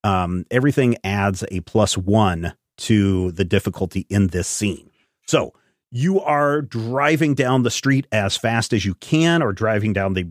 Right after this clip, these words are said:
the back alley parking lot as fast as you can. And as you get out onto the street, you hear a motorcycle start up. And anybody who wants to look, you can see that there are two,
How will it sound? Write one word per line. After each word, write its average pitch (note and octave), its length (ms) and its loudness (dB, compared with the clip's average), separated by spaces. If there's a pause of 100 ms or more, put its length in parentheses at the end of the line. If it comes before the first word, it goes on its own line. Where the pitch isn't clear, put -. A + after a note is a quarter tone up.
(100)
the F#2+ 80 -4
back G2 300 -2 (100)
alley G2 280 -2
parking A2 440 0
lot F2+ 320 0 (340)
as G#2 220 0
fast A2 340 0
as A2+ 140 -2
you G2+ 80 -4
can. A#2+ 380 0
And G2+ 200 -2
as C3+ 340 -2
you C3+ 340 0 (400)
get D#3 200 0
out C#3+ 180 2
onto B2 240 0
the A2+ 80 -2
street, B2+ 540 -2 (380)
you B2 180 2
hear C3+ 220 2
a A2+ 80 2
motorcycle A#2 760 0
start F2 380 -2
up. D2 240 -6 (520)
And A2+ 180 2
anybody C#3+ 400 2
who C3 100 0
wants B2 300 0
to A#2 80 0
look, A2 440 0 (140)
you A#2+ 140 2
can B2+ 180 0
see A#2+ 280 2
that G#2+ 220 -2
there A2+ 200 0
are G#2+ 200 0
two, C3 640 0